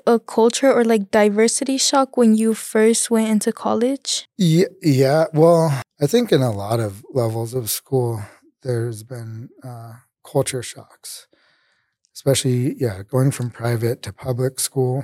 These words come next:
Speaker 2: was, like, a pretty major culture shift. And, like, I think in my early years, I was in schools that were predominantly white.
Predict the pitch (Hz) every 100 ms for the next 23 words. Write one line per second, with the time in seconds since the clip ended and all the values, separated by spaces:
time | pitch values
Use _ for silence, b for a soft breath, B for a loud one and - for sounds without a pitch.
0 | - 185 139 127 131 123 143 123 135 135
1 | 143 147 139 127 135 131 139 - 143 -
2 | 139 143 - 104 98 95 _ 113 113 _
3 | _ _ _ _ _ _ _ 139 123 127
4 | 117 113 135 - 147 147 147 143 139 135
5 | 127 113 113 107 101 - - _ - 135
6 | - 127 113 117 113 101 117 107 104 107
7 | 117 104 92 101 113